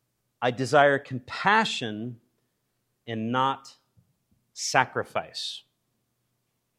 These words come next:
The reason this particular quotation is so powerful is a couple of reasons. One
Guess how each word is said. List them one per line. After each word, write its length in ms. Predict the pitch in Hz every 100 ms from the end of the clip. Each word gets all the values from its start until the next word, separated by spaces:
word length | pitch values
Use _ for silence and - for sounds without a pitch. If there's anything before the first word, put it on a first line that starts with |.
| _ _ _ _ _ _ _ _ -
The 80 | 110
reason 440 | 117 180 190 214
this 140 | 175
particular 420 | - - 180 170 143
quotation 560 | - - 147 139 -
is 120 | 123
so 120 | - 117
powerful 680 | - 120 110 - 82 90 _ _ _ _ _ _ _ -
is 60 | 127
a 40 |
couple 280 | 151 139 110
of 80 | 95
reasons. 340 | 85 87 -
One 680 | 123 160 123 110 160 180